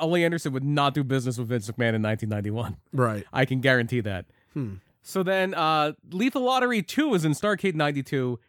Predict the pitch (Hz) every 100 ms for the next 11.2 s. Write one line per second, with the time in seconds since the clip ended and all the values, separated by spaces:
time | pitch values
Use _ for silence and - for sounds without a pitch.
0 | _ _ _ 156 269 339 233 196 120 214
1 | 247 160 196 240 - 139 127 123 123 120
2 | 113 135 120 110 110 - 131 123 151 202
3 | 254 214 185 208 196 185 190 151 - 262
4 | 185 143 127 123 117 113 113 113 - _
5 | _ - 156 160 127 220 196 147 127 127
6 | 120 120 107 110 95 92 _ _ _ _
7 | _ _ _ _ _ - 170 151 147 135
8 | 131 151 208 202 208 185 147 160 180 180
9 | 165 151 151 143 135 143 170 165 160 -
10 | 170 139 131 - 151 143 123 113 - 180
11 | 185 -